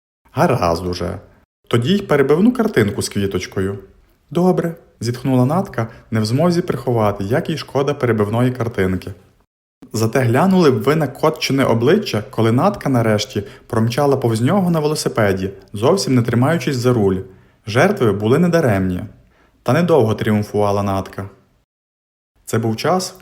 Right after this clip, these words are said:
коли людина помчала до зірок. Чудова доба перших польотів Юрія Гагаріна та Германа Титова.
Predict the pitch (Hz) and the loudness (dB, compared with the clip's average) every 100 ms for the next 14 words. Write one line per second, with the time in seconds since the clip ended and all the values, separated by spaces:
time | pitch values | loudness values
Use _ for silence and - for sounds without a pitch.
0 | - 117 113 113 110 165 180 131 113 117 | -8 0 0 2 2 2 0 -2 -2 0
1 | 131 127 113 113 98 95 - - _ _ | 0 0 -2 0 0 -2 -6 -20 _ _
2 | _ _ - 120 123 180 160 139 117 101 | _ _ -10 -2 2 2 2 2 2 0
3 | 113 113 - - 113 127 175 175 - - | -2 -2 -4 -6 0 2 2 -2 -8 -8
4 | 110 123 135 113 110 107 135 170 143 107 | 0 2 2 0 0 -2 -2 -2 -4 -6
5 | 113 101 104 143 160 151 143 131 113 98 | -6 -6 -2 -2 -2 -6 -8 -4 -2 0
6 | 92 | -2